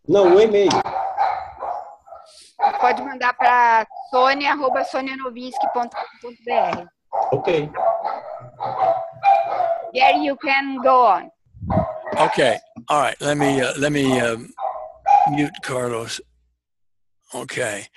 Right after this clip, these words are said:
Speaker 3: All right. Um, Angela Virginia Aguamara. Uh, can you see all that? I, I don't know how to say it all.
Speaker 2: I don't see.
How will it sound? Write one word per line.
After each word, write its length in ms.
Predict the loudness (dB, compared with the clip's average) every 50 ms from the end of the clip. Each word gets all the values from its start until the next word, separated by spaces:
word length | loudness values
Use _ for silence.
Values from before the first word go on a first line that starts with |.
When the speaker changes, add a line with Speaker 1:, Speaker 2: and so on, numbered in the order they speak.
| -20 -20 -20 -20 -2 2
Speaker 3:
All 120 | 4 6
right. 240 | 6 6 4 2 0 -6 _ _ 0
Um, 520 | 2 2 4 4 4 2 2 0 -4 -8 -16 _ _ _ _ _ _ _ _ -2
Angela 800 | 0 0 2 0 0 2 4 4 6 6 6 6 6 6 4 2 0 -6 _ _ _ _ _ _ _ _
Virginia 1160 | -14 -6 -2 -2 -2 -2 -2 0 2 4 4 4 4 4 4 4 6 6 6 6 4 2 0 -4 -10 _ _ _ _ _ _ _ -2
Aguamara. 960 | 0 0 0 0 0 0 0 2 4 4 4 6 6 6 6 4 2 0 -2 -6 _ _ _ _ _ _ _ _ -12
Uh, 60 | -12 -6 -2
can 120 | -2 0
you 120 | 2 2
see 220 | 2 4 4 6 6
all 120 | 6 6 6
that? 140 | 6 6
I, 240 | 6 4 4 2 0
I 20 | 0
don't 140 | -2 -2 -2
know 60 | 0
how 80 | 0 0
to 60 | -2
say 160 | -2 -2 0
it 80 | 0 0
all. 220 | -2 -2 -6 -10 -16 _ _ _ _ _ _ _ _ _ _ _ _ _ _ _ _ _ _ _ -20 -20 -20 _ _ _ _ _ _ _ _ _ _ _ _ -18
Speaker 2:
I 320 | -14 -8 -4 -2 -2 0
don't 260 | 0 0 -2 -2 -2 -4 -4 -4
see. 320 | -4 -6 -8 -10 -12 -14